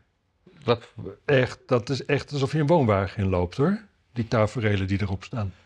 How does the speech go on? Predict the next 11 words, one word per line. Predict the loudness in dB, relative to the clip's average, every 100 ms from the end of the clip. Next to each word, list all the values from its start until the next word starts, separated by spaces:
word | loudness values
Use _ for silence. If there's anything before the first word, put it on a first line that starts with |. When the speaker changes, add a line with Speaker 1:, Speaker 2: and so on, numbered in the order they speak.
| _ -20 _ _ _ -4
Speaker 1:
Ja? | 0 0
Speaker 2:
Dat | 0
zijn | -2
echt, | -4 -2
echt | -4 0
huilende | 4 4 4 2 2
zigeuners, | -2 -4 0 0 0 -4 -4
eh, | 0 0
to | 0 -4
the |
max. | -2 0 -2 -4